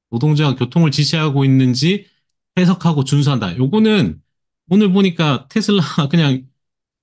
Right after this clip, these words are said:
카메라로도 누가 그 이쪽 차선을 막고 이렇게 가는 거를, 예, 신호, 수신호 해주는 거를 인지를 하더라고요. 그래서 요건 또 라이다만의 문제는 아니-,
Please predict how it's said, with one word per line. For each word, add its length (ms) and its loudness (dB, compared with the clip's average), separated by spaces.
카메라로도 1120 0
누가 680 -2
그 540 -4
이쪽 200 -4
차선을 320 0
막고 280 -2
이렇게 440 -4
가는 320 0
거를, 440 -4
예, 200 -8
신호, 480 2
수신호 480 2
해주는 380 0
거를 480 -2
인지를 580 2
하더라고요. 680 -2
그래서 300 -10
요건 320 -6
또 120 -4
라이다만의 640 -2
문제는 380 -2
아니-, 240 -10